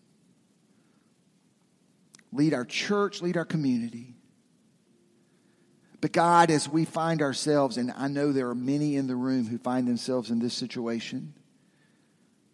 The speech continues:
of stress and worry and overwhelming darkness, I pray, God,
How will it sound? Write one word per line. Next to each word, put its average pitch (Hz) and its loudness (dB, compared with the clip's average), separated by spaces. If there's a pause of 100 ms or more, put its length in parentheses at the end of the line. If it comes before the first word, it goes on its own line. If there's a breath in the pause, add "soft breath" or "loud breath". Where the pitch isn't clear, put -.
(560)
of 113 -8
stress 117 -4 (840)
and 110 -2
worry 113 -4 (1500 soft breath)
and 120 -6
overwhelming 123 -2 (2250)
darkness, - -6 (1080 soft breath)
I 104 -10
pray, 127 -4
God, 110 -10